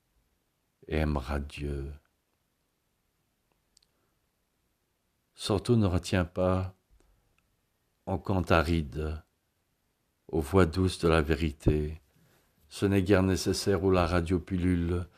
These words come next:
son sourire fougère dans les fleurs exécrables de la potence. Et qui aimera en Dieu ? Tous et toutes.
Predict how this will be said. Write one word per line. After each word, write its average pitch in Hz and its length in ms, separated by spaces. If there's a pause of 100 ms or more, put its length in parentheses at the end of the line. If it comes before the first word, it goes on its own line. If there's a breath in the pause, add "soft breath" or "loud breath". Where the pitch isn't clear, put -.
(460 soft breath)
son - 220
sourire 101 480
fougère 92 580
dans 82 160
les 90 140
fleurs 90 600
exécrables 80 840
de 78 100
la 78 120
potence. 76 840 (1500 soft breath)
Et 107 120
qui 113 200
aimera 87 300
en 82 180
Dieu ? 73 500 (1600)
Tous - 720 (580)
et 71 100
toutes. - 600